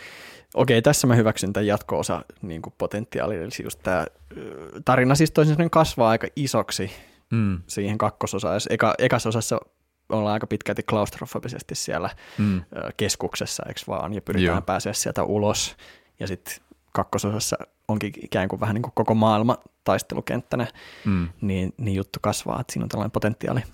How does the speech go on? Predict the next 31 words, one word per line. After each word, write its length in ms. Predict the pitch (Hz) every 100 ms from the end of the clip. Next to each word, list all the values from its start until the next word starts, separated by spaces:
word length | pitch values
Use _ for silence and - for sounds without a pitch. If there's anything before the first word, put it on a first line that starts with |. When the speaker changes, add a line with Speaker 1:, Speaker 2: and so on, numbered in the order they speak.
| - - -
Speaker 2:
Tässä 260 | 131 -
on 60 | 120
sekin 240 | 127 123 -
kanssa, 300 | 104 98 95
että 240 | - 98 -
ekaan 380 | 113 135 113 95
osaanhan 500 | 90 95 87 82 85
ei 100 | 85
ikinä 260 | - 85
saa 220 | 82 87 85
rahaa 380 | 92 87 - 90
kunnolla. 380 | 90 80 82 87
Et 80 |
jos 140 | 104 -
mietitään 380 | 107 101 101 90
Speaker 1:
Mm. 20 |
Speaker 2:
tämmönen 360 | 92 90 90 104 107
Iron 200 | 95 87
Man 240 | 87 85
yksi 300 | 90 - -
ja 60 | 76
kaksi 440 | 76 - - - _ -
vaikka 260 | - - -
niinku 160 | 80 87
vertaus, 460 | 85 - 78 82
niin 160 | 85 - 113
Iron 140 | 127
Man 140 | 113 98
ykkönen 420 | 110 - 95 85
onnistui, 480 | 90 90 87 - 85
koska 320 | 82 - 87